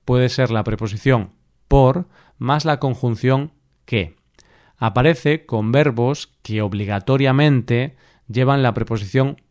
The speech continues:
por cuando introducen otra frase. Mónica confesó su preocupación porque la enfermedad se complique.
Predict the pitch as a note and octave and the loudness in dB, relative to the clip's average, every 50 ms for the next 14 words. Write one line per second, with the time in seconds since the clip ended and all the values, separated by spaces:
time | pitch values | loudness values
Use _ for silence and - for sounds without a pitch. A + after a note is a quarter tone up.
0 | _ _ - C#3 C#3 C3+ C#3 E3+ F#3 - _ _ - A#2 A2 A2 G#2+ A2 A2 G#2+ | _ _ 0 2 2 2 2 0 -4 -8 _ _ -4 -4 -2 0 0 -2 -2 -2
1 | G#2+ A#2 B2 B2 - - C#3+ D3 - _ - - B2+ - - C3+ C3+ B2 - - | 0 0 0 0 0 0 -2 -2 -2 _ -6 -4 -4 -4 -2 -4 -4 -4 -6 -6
2 | A2+ F#2+ F2+ F#2 - - F#2 F#2 - _ _ _ _ _ _ _ _ _ _ _ | -4 -4 -4 -4 -6 -10 -12 -14 -16 _ _ _ _ _ _ _ _ _ _ _
3 | _ _ - B2+ C3+ D3 D3+ C#3+ C#3 B2+ - D3 D3 F#3 - _ - B2 A2+ G#2 | _ _ -4 0 2 2 4 2 0 0 0 0 0 0 -4 _ -4 -4 -4 -2
4 | - A2+ G#2+ - C3+ B2+ A#2 A#2 - - - A2+ F#2 - - G#2+ G2+ - F#2+ - | -4 -4 -2 0 0 0 0 0 -4 -8 -8 -8 -8 -6 -8 -8 -8 -8 -8 -8
5 | G#2+ G#2 - - C#3+ C#3+ C#3+ C#3 D3+ F#3 F#3 _ _ _ _ _ _ _ _ - | -8 -6 -2 2 4 4 4 4 0 -2 -6 _ _ _ _ _ _ _ _ -2
6 | B2+ A#2+ A#2 B2 - A#2 A2+ A2+ G#2+ - - - G#2+ G#2+ G#2+ G#2 A2+ B2+ B2+ - | -2 -2 -2 -2 -2 -2 -2 -2 -4 -4 -6 -4 -2 -2 -2 0 0 -2 -2 -4
7 | - C#3+ B2 - G#2+ F#2+ F2 - G2 F#2 F2+ - - E2+ - | -6 -6 -4 -4 -4 -6 -6 -6 -6 -6 -6 -6 -8 -14 -16